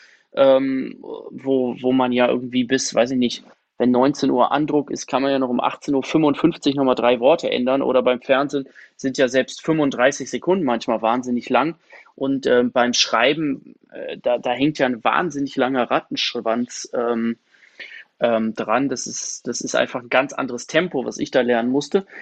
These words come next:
Vielleicht ist es aber auch einfach zu lange her, als dass ich dir jetzt so einen Aberglauben wirklich aus der Erinnerung so sagen könnte. Ich meine, bei Fabi war irgendwas mit dem Reck, aber vielleicht ergoogle ich es in den Manuskripten nochmal, während ihr gleich über was anderes redet.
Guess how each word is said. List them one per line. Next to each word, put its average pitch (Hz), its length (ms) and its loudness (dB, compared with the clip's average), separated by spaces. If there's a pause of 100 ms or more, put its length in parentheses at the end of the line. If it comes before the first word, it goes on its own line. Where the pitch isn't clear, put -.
Vielleicht 160 320 2
ist 208 100 0
es 185 140 -2
aber 156 180 4
auch 156 220 -2
einfach 160 320 -6
zu 151 200 -6
lange 143 280 0
her, 143 240 2
als - 180 -4
dass 139 200 -8
ich 135 100 -12
dir 127 140 -4
jetzt 131 260 -2
so 135 80 -2
einen 127 100 -2 (100)
Aberglauben 147 880 0
wirklich 151 500 -4 (460)
aus 160 720 0 (180)
der 139 200 4
Erinnerung 143 640 2
so 131 160 2
sagen 135 380 2
könnte. 120 240 -6
Ich - 120 -12
meine, 135 360 2
bei 131 200 0
Fabi 147 380 -2
war 127 120 -2
irgendwas 139 300 -4
mit 135 80 -8
dem - 80 -16
Reck, - 320 -4 (460)
aber 127 160 0
vielleicht 143 300 2
ergoogle 165 440 -2
ich 160 160 -4
es 143 120 -4
in 139 100 -2
den 135 100 0
Manuskripten 139 720 0
nochmal, 131 340 0
während 123 320 0
ihr 131 160 0
gleich 113 300 -2
über - 340 -2
was 120 160 -8
anderes 113 380 -2
redet. 104 340 -8